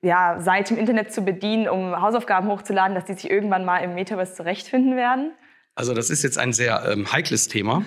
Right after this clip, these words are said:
Speaker 2: Ähm, da muss man ja den Schritt zurück machen. A, gibt es die I-T-Infrastrukturen an unseren Schulen? B, haben die Lehrer die Tools, um die I-T-Infrastrukturen, die es an den Schulen geben sollte, überhaupt richtig nutzen zu können?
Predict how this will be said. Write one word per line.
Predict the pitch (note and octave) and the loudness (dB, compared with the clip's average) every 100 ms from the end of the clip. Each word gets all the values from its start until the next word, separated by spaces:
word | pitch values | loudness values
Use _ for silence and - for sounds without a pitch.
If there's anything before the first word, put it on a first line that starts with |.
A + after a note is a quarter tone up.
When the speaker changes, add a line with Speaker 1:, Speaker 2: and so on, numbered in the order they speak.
| - | -2
Speaker 2:
Ähm, | A#2+ B2+ B2+ B2+ - _ _ | 0 2 0 -2 -12 _ _
da | A2+ | 0
muss | C3 D#3+ | 2 2
man | C#3 | 0
ja | C#3 | 0
den | C3 | 0
Schritt | B2+ C#3+ C#3+ | 0 -2 -2
zurück | - D#3+ E3+ | -2 -2 0
machen. | A2 G2+ G#2 - | -2 -2 -8 -4
A, | A2 B2+ D#3 - _ _ - | 0 0 -2 -6 _ _ -6
gibt | D3 - | -6 -2
es | D3 - | -2 0
die | C3 | 0
I-T-Infrastrukturen | A2+ A2 - D#3 C#3 - B2+ - A2+ - B2+ A#2+ | 0 -2 -2 0 0 0 -2 -2 -8 -4 0 0
an | - | 0
unseren | A2+ A2 G2 | -2 -2 -2
Schulen? | - A2+ D3+ G#3+ - _ _ _ _ _ _ - | -2 0 0 -2 -8 _ _ _ _ _ _ -2
B, | A#2+ D#3 F3+ - - _ _ _ - | 2 2 0 -4 -20 _ _ _ -4
haben | A#2 C3+ C3 | -2 -2 -4
die | B2 | -2
Lehrer | B2 A#2+ A2+ | 0 0 -4
die | A#2+ | -6
Tools, | - F3 F3+ G#2 - - | -2 2 2 2 0 -2
um | - A#2+ A2+ | -2 0 0
die | A#2 | -2
I-T-Infrastrukturen, | A#2+ A2 - B2 A#2+ - A2+ - A2+ - A#2 A2 | -2 -4 -2 -2 -2 -2 -4 -4 -6 -4 0 0
die | A2 | -2
es | A2 - | -4 -2
an | G#2+ | -2
den | G2+ | -4
Schulen | - G#2+ F#2+ | -4 -6 -4
geben | G#2 G2 | -4 -2
sollte, | G#2 A#2 - B2 - _ _ | 0 0 0 -4 -8 _ _
überhaupt | A#2 A2+ - | 0 0 0
richtig | A2 - - | -4 -4 -4
nutzen | C3 - F3 | -2 0 -2
zu | - | -2
können? | - F3+ G#3+ | 0 0 0